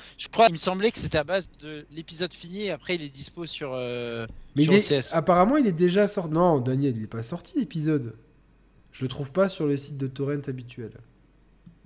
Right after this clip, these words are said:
Speaker 1: Moi, je ne fais pas ça. Moi, j'ai demandé les codes de O C S à ma sœur et du coup, je vais regarder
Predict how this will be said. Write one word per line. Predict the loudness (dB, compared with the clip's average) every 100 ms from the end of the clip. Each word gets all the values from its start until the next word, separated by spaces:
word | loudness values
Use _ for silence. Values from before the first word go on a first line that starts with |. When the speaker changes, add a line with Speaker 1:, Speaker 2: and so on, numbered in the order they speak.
| -20 _ _ _ _ -16
Speaker 1:
Moi, | -8
je | -6
ne | -6 -8 -4
fais | 0
pas | 2
ça. | 2 0 0
Moi, | 2
j'ai | 2 0 -2
demandé | 0 4 4
les | 4
codes | 0 0
de | 0 -2
O |
C | -2 2
S | 2 2
à |
ma | -2
sœur | -2 2 4
et | 2
du |
coup, | -2
je | -8
vais | 0
regarder | 2 2 -2